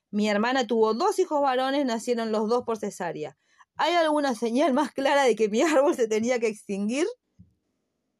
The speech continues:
Todos los, eh, todos los herederos de mi madre y mi padre tendríamos que habernos muerto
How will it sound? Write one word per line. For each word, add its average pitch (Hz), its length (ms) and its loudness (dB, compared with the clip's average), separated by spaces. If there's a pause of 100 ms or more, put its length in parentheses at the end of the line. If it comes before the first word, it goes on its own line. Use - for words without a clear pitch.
(160)
Todos 381 500 0 (280)
los, 226 480 0 (840)
eh, 202 500 2
todos 330 240 2
los 294 200 2
herederos 240 440 4
de 202 100 2
mi 208 140 0
madre 277 320 2
y 220 60 2
mi 202 120 0
padre 294 680 -2 (800)
tendríamos 226 360 -2
que - 80 -4
habernos 196 460 -2 (100)
muerto 311 720 0